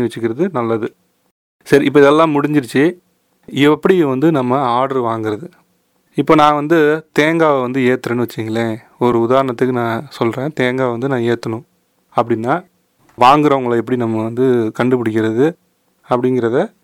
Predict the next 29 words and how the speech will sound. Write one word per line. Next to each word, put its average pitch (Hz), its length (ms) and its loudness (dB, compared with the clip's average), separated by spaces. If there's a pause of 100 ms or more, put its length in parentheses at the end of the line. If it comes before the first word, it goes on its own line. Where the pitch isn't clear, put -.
நம்ம 113 120 -2 (160)
பார்க்கலாம். 117 320 -6 (720)
First 139 320 0
என்னன்னா, 147 260 -2 (220)
இதுக்கு 135 240 -6
வந்து 143 200 -2
ரெண்டு 143 200 0 (260)
வழிமுறைகள் 131 560 -2
இருக்கு. 120 240 -2 (580)
ஒண்ணுன்னு 160 340 0
என்ன 156 160 -2
வச்சுங்களேன், 120 540 -4 (680)
customs 175 520 0
office 127 260 -2 (120)
வந்து 127 120 -4 (120)
ஒவ்வொரு 139 220 4 (100)
இதுலேயும் 131 300 0
இருக்கு. 120 200 -4
நம்ம 120 200 -2
சென்னையில 127 360 0
இருக்கு, 113 220 -2 (540)
அந்த 127 160 -4
மாதிரி 131 160 0 (160)
துறைமுகங்கள்லாம் 127 960 0
இருக்கிற 139 200 2 (100)
customs 131 420 -2
ஆஃபீஸ்ல 117 300 -2 (120)
நம்ம 110 120 -4 (120)
போயிட்டு, 120 280 0